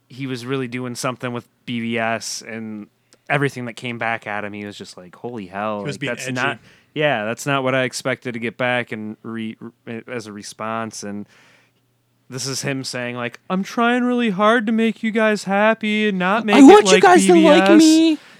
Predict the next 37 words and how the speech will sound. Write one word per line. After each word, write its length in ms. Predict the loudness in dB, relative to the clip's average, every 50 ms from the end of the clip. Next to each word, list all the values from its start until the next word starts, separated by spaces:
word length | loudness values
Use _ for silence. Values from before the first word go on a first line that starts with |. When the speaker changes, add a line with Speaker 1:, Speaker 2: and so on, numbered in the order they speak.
| _ _ -2
Speaker 1:
Yeah, 140 | 2 4 6
Speaker 3:
Please 180 | 6 6 6
Speaker 1:
that's 100 | 4 4 2
Speaker 3:
like 180 | 0 0 0
me. 40 | 0
Speaker 1:
exactly. 520 | 0 2 2 4 4 4 2 0 -2 -2 -4
It's 360 | -4 -6 -8 -12 -14 -14 -12
him 200 | -10 -10 -8 -8
saying, 280 | -10 -8 -8 -8 -6 -6
"I 80 | -8 -8
hope 260 | -6 -8 -8 -8 -10
you 100 | -12 -8 -6
like 280 | -6 -6 -8 -8 -12 -14
me." 360 | -12 -12 -10 -12 -12 -14 -16 _ _ _ _ -14
"I, 180 | -14 -14 -14 -14 _ _ -12
I, 120 | -12 -10 -8
I 140 | -8 -10 -10
can 200 | -10 -10 -10 -8
do 140 | -8 -10 -8
better, 380 | -8 -8 -8 -6 -6 -8 -8
I 40 | -8
promise." 760 | -10 _ -10 -8 -8 -8 -8 -8 -8 -10 -10 -12 -12 -12 -12 -6 0
Speaker 3:
Well, 140 | 2 4 6
this 200 | 6 6 6 4
could 160 | 0 -2 -2
be 120 | -2 -4 -4
like 300 | -4 -4 -4 -4 -4 -4
a 340 | -6 -4 -4 -6 -8 -10 -14 -4
job 300 | 0 2 4 4 2 2
interview 400 | 0 -4 -6 -4 -2 0 0 0
<laughs> 60 | 0
for 140 | 0 0 0
Zack 320 | 0 0 0 0 -2 -2
Snyder 300 | -4 -2 0 0 0 0
for 160 | -2 -2 -2 0
maybe 300 | 2 2 2 2 0 0
another 460 | 0 0 0 -2 -2 -4 -4 -6